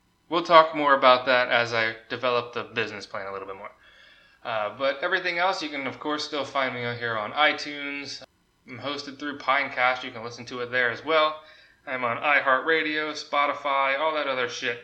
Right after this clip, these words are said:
And, yeah. So hopefully this was at least somewhat entertaining of an episode. And if you ever have a chance to pick up uh, Coppertail,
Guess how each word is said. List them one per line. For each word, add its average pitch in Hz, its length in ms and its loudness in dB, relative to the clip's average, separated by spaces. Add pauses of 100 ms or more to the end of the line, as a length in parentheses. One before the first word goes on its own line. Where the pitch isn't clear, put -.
(720)
And, 127 520 -6
yeah. 226 280 -8 (2000)
So 160 160 0
hopefully 208 320 2
this 160 180 2
was 135 400 -4
at 143 140 -2
least 165 380 -2
somewhat 143 400 2
entertaining 104 600 -4 (420)
of 120 100 -2
an 113 80 -4
episode. 113 520 -8 (580)
And 123 260 -2
if 117 80 -6
you 135 60 0
ever 156 160 4
have 143 120 8
a 127 60 -2
chance 151 320 -2
to 135 140 -10
pick 147 240 -6
up 139 260 -4 (640)
uh, 113 240 0
Coppertail, 143 960 0